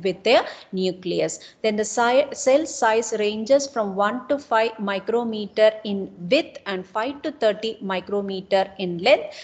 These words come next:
Shape will vary from spherical to oval, and budding is often seen in the cells. Flagella are absent, but the cell possess most of the eukaryotic structures.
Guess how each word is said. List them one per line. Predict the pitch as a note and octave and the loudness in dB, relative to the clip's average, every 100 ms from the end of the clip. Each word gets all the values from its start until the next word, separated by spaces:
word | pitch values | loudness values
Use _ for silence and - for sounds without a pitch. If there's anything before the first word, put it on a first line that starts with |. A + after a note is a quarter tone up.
| - | -14
Shape | - C#4+ E4 E4 | -2 2 2 0
will | E4+ C#4 | -6 0
vary | A3+ A3 B3+ | 0 0 -4
from | C4+ A#3 G#3+ | -8 -8 -8
spherical | - G#3 G#3+ G#3+ A#3+ B3 | -6 -4 -4 -4 -4 -4
to | A3 - | -6 0
oval, | G#3 C#4 C#4+ G#3+ G#3+ | 2 4 4 0 0
and | G#3+ G3 F3 | -6 -6 -2
budding | F#3+ F#3 A#3 B3+ | 0 0 -4 -6
is | G#3+ - | -10 -4
often | G3+ F#3+ B3 B3 | -2 -2 -4 -8
seen | - A3 G#3 G3+ | -8 -8 -6 -6
in | G3+ F3+ | -6 -4
the | F3+ | -2
cells. | F3+ - E3 - - - - - | -2 -2 -2 -4 -16 -20 -12 2
Flagella | G#3 G3 A3+ A#3 A#3+ A#3+ G#3+ | 2 4 0 0 2 2 2
are | - | 0
absent, | G3 F#3+ - - D#4 - - _ | 0 0 -4 -4 -4 -4 -12 _
but | A3+ G#3 | -4 -2
the | A3 | -4
cell | - C#4+ F#4 - - | -2 -2 -2 -6 -4
possess | A3 A#3+ A#3+ - | -4 -4 -6 -6
most | G3 A3 C4+ C#4 A#3+ | -8 -4 -4 -4 -6
of | A3+ | -4
the | G3+ | -4
eukaryotic | - G#3 G3+ G#3 G3+ F#3+ F3+ F3+ F4 - | -4 -6 -2 0 0 0 -4 -4 -8 -10
structures. | - G3 F3+ - E3+ E3+ | -8 -6 -6 -4 -4 -4